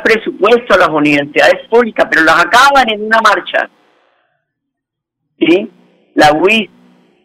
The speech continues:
que tanto está entregando a sus estudiantes, que esta rectoría ha hecho muchas cosas buenas por esta universidad, pero no.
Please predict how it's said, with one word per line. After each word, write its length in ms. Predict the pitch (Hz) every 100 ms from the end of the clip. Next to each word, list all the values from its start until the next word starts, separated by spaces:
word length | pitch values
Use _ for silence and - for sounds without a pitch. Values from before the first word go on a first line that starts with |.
| _
que 120 | 156 147
tanto 540 | 208 208 214 - 220 214
está 680 | 170 156 - 190 196 196 - _ -
entregando 680 | 175 - 156 160 180 180 185
a 100 | 170
sus 180 | 156
estudiantes, 840 | 165 151 151 151 165 185 - 135 127 _ _ _ _ _ _ _ _ _ _ _ _ _ _
que 100 | 151
esta 220 | 151 151
rectoría 540 | 185 185 180 156 165 180
ha 40 |
hecho 340 | 185 - 196 202
muchas 520 | 220 240 240 240 226 -
cosas 380 | 220 208 220 190
buenas 300 | 202 208 202 -
por 140 | 165
esta 200 | 175 190
universidad, 680 | 185 175 160 147 160 175 196 - _ _ _ _ _ _ _ _ _ _
pero 260 | - 139 127
no. 240 | 131 160